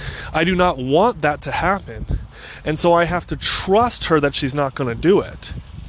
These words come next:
But when she, what happens when she cheats is my trust is now broken, because what I wanted, what I was attached to, which is her not cheating, her not sleeping around,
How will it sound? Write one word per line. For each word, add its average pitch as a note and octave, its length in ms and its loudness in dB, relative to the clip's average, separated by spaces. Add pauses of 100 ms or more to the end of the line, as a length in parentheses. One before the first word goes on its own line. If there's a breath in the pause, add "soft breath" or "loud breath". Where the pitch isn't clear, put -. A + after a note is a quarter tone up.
(2000 loud breath)
But D#3+ 160 4
when F3 300 4
she, - 180 -2
what D#3+ 240 2
happens F3 400 0
when E3+ 200 0
she E3 200 0
cheats A#3+ 640 -2 (560 loud breath)
is F#3 300 6
my F#3+ 200 2
trust F3 460 0
is E3 120 -2
now D#3+ 200 -2
broken, C#3+ 640 0 (220 loud breath)
because F3 340 4
what E3 280 2
I A3+ 340 4
wanted, E3 460 2
what D3+ 120 4
I F#3 280 2
was A#3 160 0
attached C#3 560 -2
to, B2 280 -4
which E3+ 220 0
is D3 100 -4
her D#3 160 2
not C#3 380 2
cheating, B2+ 400 -2
her C#3+ 140 -2
not D3 400 2 (520 loud breath)
sleeping C3+ 460 0
around, G#2+ 540 -6